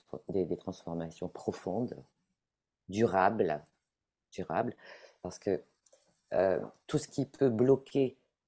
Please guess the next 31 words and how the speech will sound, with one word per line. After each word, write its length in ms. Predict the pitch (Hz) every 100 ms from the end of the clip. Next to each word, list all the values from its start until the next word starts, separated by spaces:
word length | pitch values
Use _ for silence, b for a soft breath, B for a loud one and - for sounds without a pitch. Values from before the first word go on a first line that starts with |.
| _
toute 180 | - 123
forme 340 | - 131 117
d'évolution 720 | 104 104 101 95 92 - 90 - -
ou 100 | 107
de 100 | 107
transformation, 920 | 104 110 - - 95 87 - - 123 - b b b b b b
bah, 100 | 65
c'est 180 | - 147
un 120 | 143 101
poids 200 | - 92
lourd 280 | 127 151
à 60 | 95
l'intérieur, 680 | 90 87 82 92 135 160 113
euh, 180 | 90 87 -
que, 140 | - 87
que 160 | - 85
le 160 | 85
coaching 480 | 82 85 - 131 123
ne 80 | 104
permet 360 | - 85 85
pas 240 | 82 - 185
d'aller, 420 | 113 82 87 82
euh, 80 | 78
sonder 480 | - 82 85 87 92 _ _ _ _ _
si 160 | - -
tu 160 | - 113
n'es 120 | 104
pas 220 | 107 90
équipé, 540 | 95 - - 95 92 _ _ _ _ _ _ _ _ _
tu 100 | -
vois, 140 | -